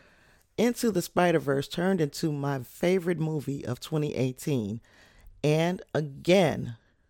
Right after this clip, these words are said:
it is because of the, uh,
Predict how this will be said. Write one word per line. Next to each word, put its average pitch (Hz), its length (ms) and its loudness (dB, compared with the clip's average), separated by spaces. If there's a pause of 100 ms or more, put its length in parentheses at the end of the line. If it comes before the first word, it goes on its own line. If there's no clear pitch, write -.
(1160)
it 160 160 4
is 190 120 -2
because - 540 -4 (120)
of 139 460 0 (480)
the, 147 320 -2
uh, 131 400 0